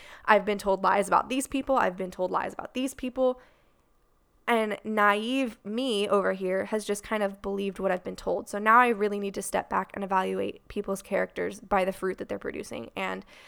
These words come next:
unfortunately, it came to the point where I realized my friend had been lying about me to people and that this was no longer a friendship that I could place my confidence and trust in. So that was a really difficult, I would say, uh, not, like, loss, but it was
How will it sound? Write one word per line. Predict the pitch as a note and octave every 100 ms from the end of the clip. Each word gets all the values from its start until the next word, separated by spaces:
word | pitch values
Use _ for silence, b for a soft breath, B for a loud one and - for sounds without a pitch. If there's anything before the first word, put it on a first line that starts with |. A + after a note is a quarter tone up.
| B B -
unfortunately, | G3 G3+ G3 G3+ G3 G#3+
it | G3+
came | - G3
to | G3
the | G3+
point | - G3 G3+ G#3
where | G3 F#3+ -
I | - F#3+
realized | F#3+ F#3+ F#3+ G3 G3
my | F#3+
friend | F#3+ G3
had | G3 G#3+
been | A#3
lying | A#3 C4+ F#4
about | G#3+ F#3
me | G3
to | G3+
people | - - - - -
and | G3 G3 F#3 F#3 -
that | G#3+ F#3+ -
this | G3+
was | G#3 G3
no | F#3+
longer | F#3+ G3 G3
a |
friendship | - G#3 G3 -
that | -
I | G3
could | G3+ -
place | G#3+ G3+ -
my | G3+
confidence | - - - - - -
and | F#3
trust | - - - -
in. | - A3+ - B B B B
So | - C#4+
that | -
was | B3
a | B3
really | A#3
difficult, | G#3 G3 G#3 G3+ G3+ - - _ _ _ _ _ _
I | G#3
would | G#3 G3
say, | - -
uh, | -
not, | - C#4+ D#4
like, | A3+ G3
loss, | F#3 F3 E3+ F3 G3 C4 -
but | G#3 A3+
it | -
was | G#3+ G3+ F#3+ -